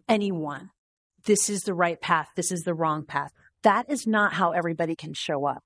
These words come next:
Everyone has a different comfort level. So if you're an influencer, one of the actions you can do is say, "Hey, read, read The Light Pirate. I really want you to think about this. It's such a thought-provoking, beautiful book."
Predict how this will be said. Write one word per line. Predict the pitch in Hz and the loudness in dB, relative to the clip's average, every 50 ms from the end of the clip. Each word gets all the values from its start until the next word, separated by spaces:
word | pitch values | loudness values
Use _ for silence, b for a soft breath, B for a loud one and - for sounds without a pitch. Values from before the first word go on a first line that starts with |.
| _ _ _ - | _ _ _ -4
Everyone | 214 208 254 277 277 269 | -2 -2 0 2 0 2
has | 247 254 233 | 2 0 0
a | 226 | -2
different | 190 190 196 190 190 165 - | -2 -4 -4 -4 -4 -6 -6
comfort | - - 180 160 - 175 151 - | -8 -8 -8 -8 -8 -10 -10 -8
level. | 160 143 139 - 147 156 _ b b b b b b | -8 -8 -8 -8 -12 -14 _ b b b b b b
So | - - 233 208 196 190 185 190 | -2 2 4 4 4 4 2 2
if | - 214 - | -2 -2 0
you're | - 247 233 | 0 0 0
an | 220 | 0
influencer, | - - 208 196 - 214 190 175 170 165 - - 156 156 151 151 - B B B B B B | 0 -2 -2 -2 -2 -2 -2 -2 -2 -4 -4 -4 -4 -2 -4 -4 -8 B B B B B B
one | - 196 196 208 | 0 2 2 2
of | 226 208 | 2 2
the | 214 196 | 0 0
actions | - 165 185 - - 214 190 160 | 0 -2 -4 -2 -2 -2 -2 -2
you | 180 185 | -2 -4
can | - 190 180 | -2 -2 -4
do | 160 175 208 226 214 | -2 0 0 0 0
is | 175 - - | 0 0 0
say, | - 180 170 170 165 - _ _ | 0 0 0 0 -2 -4 _ _
"Hey, | - - 247 254 | -2 2 2 2
read, | 214 196 208 214 190 _ _ - _ _ - | 2 0 -2 -4 -4 _ _ -20 _ _ -10
read | - 185 180 202 226 190 | -6 -2 0 0 0 0
The | 226 190 | 0 0
Light | 170 170 190 - | 0 0 0 -2
Pirate. | - - - 160 165 165 160 165 - _ _ _ _ - | -6 -4 -4 -4 -4 -4 -10 -12 -14 _ _ _ _ -2
I | 208 | 0
really | 202 202 214 226 226 | 4 4 4 4 4
want | 208 208 196 196 | 2 0 0 -2
you | 196 | -2
to | 175 170 | -4 -4
think | 170 - 180 180 175 | -2 -2 -2 -2 -2
about | 190 170 165 156 156 - | -2 -4 -4 -6 -6 -6
this. | - 156 147 147 - - - - | -6 -6 -6 -6 -8 -10 -10 -12
It's | - - - - | -12 -8 -4 0
such | - 202 185 185 - | 2 2 2 2 0
a | 202 | -4
thought-provoking, | 180 - - - 180 170 170 - - - - 185 160 170 170 165 170 175 175 160 | -4 -4 -2 0 0 2 0 0 -4 -4 -4 -2 0 0 -2 -2 -2 -2 -4 -4
beautiful | 156 160 156 156 160 156 - 156 | -2 -4 -4 -4 -4 -6 -8 -12
book." | 147 151 - 147 - 147 - | -8 -4 -4 -4 -4 -4 -10